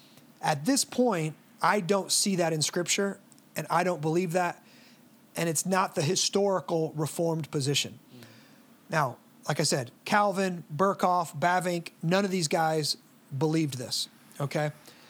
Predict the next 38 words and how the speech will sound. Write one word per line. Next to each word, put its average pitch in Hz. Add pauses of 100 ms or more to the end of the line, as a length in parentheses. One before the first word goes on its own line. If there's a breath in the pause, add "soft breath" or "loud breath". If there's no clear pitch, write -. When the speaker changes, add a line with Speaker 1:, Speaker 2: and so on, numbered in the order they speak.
(400 loud breath)
Speaker 1:
And, 160
uh, 156 (140)
now 170
maybe 202
they, 202
maybe 208
they 202
didn't 202
believe 196
it 240
because 165 (160)
Isra-, 175 (280)
Israel 165
wasn't 170
on 175
the 165
map. 165 (580 loud breath)
And 170
now 196
for 175
us, 208
Israel's 180
on 160
the 147
map. 147 (540 loud breath)
So 190
when 170
we 247
read 208
it, 165
we 185
think, 160
"Oh 185
my 151
goodness, 160
maybe 175
this 160
is, 143